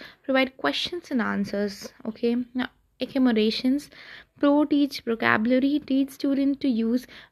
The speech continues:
mnemonics. You know, you can use mnemonics to learn certain things, and it is used by everyone. If there are examples, different kind of example, you can make certain mnemonics, like periodic table, how we learn the periodic table.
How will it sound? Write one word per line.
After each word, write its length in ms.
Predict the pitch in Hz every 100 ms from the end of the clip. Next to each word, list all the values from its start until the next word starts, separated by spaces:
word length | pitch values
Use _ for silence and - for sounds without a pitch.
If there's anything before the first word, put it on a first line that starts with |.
| -
mnemonics. 800 | 262 262 285 302 220 - - - _ _ _ _ -
You 140 | 262
know, 140 | 302
you 180 | 392 349
can 240 | 330 339 320
use 260 | 320 339
mnemonics 560 | 262 240 240 247 330 -
to 140 | -
learn 460 | 302 226 220 269 370
certain 340 | 370 247 214
things, 400 | 202 208 208 202 - - -
and 180 | 247 240
it 140 | 262
is 160 | 302 254
used 180 | 285 -
by 140 | 302 -
everyone. 600 | 240 - 415 254 202 202 - - -
If 100 | 254
there 140 | 269 262
are 500 | 269 262 254 233 -
examples, 920 | 208 202 - 226 240 254 277 277 269
different 420 | - 214 262 392 392
kind 160 | 277
of 100 | 226
example, 440 | 233 214 220 214 294
you 80 |
can 280 | 302 320 254
make 240 | 247 381 -
certain 300 | 330 254 220
mnemonics, 520 | 208 208 202 208 - - - -
like 340 | 240 226 226
periodic 440 | 240 226 233 233 -
table, 320 | 311 285 214
how 260 | 208 254
we 120 | 359 370
learn 220 | 262 214
the 140 | 214
periodic 440 | 208 214 208 202 202
table. 300 | 214 196